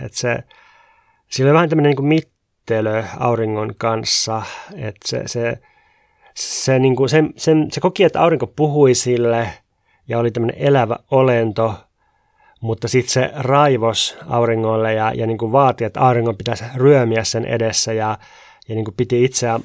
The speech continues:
mahtavampana kuin, kuin tota itse aurinkoa. Ja sitten tää niinku peräaukko ja naiseksi tuleminen ja aurinko, niin,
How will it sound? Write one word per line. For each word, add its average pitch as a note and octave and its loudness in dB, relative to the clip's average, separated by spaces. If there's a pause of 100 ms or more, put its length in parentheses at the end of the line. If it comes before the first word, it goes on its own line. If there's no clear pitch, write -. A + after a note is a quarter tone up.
mahtavampana G#2+ -2
kuin, A2 -6 (320)
kuin G#2+ -8
tota A2 -10
itse A#2 -8 (180)
aurinkoa. A2 -4 (2500)
Ja A#2 -4 (1000)
sitten D#3+ 0
tää D3+ 2
niinku C#3 -4
peräaukko C3+ 2
ja B2+ 0
naiseksi C#3 0
tuleminen A#2 0
ja A#2 -2
aurinko, A#2 0 (400)
niin, A#2+ -6